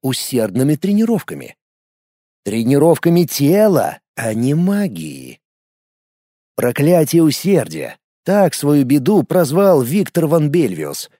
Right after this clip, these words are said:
или же тот, кто занял его тело. И сейчас он из последних сил перебирал ногами, сбивчиво дыша, обливаясь потом и дрожа от боли в мышцах под хмурым взглядом рыцаря,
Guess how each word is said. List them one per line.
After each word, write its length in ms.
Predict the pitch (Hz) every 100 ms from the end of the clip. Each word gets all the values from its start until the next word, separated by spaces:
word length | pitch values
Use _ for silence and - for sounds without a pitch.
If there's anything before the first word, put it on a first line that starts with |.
| -
или 220 | 147 220
же 140 | 214
тот, 320 | 214 120 151 165
кто 300 | - 247 233
занял 460 | 120 107 110 135
его 240 | 160 170 165
тело. 420 | - 71 64 60 _ _ _ _ _ _
И 180 | 123 131
сейчас 680 | - 127 104 160 175 135
он 240 | 165 190 151
из 120 | 165
последних 540 | - 160 180 147 156
сил 320 | - - 202 147
перебирал 520 | 190 175 185 185 175
ногами, 600 | 175 160 160 120 85 - _
сбивчиво 560 | - 131 190 160 - 160
дыша, 460 | 147 139 - 90 - _
обливаясь 520 | - 175 190 190 151
потом 460 | - 185 190 196 - _
и 160 | - 190
дрожа 520 | 175 202 196 160 202
от 120 | 185
боли 300 | 156 196 156
в 120 | 147 113
мышцах 560 | 196 214 - 165 147 _ _
под 180 | - 180
хмурым 400 | - 196 196 156
взглядом 480 | 127 117 185 175 185
рыцаря, 520 | 214 190 - 101 76